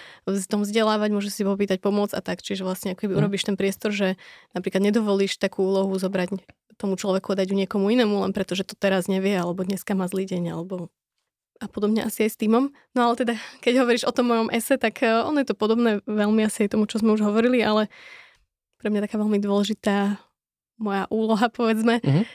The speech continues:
Speaker 1: je mať vlastne taký ten koučovací prístup k ľuďom, alebo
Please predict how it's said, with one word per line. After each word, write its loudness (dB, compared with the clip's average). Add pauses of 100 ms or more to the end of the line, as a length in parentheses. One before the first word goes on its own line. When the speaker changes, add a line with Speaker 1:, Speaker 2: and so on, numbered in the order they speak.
(120)
Speaker 1:
je 4
mať 2
vlastne -2
taký -8
ten 0
koučovací -2
prístup -6
k 2
ľuďom, 2 (480)
alebo 0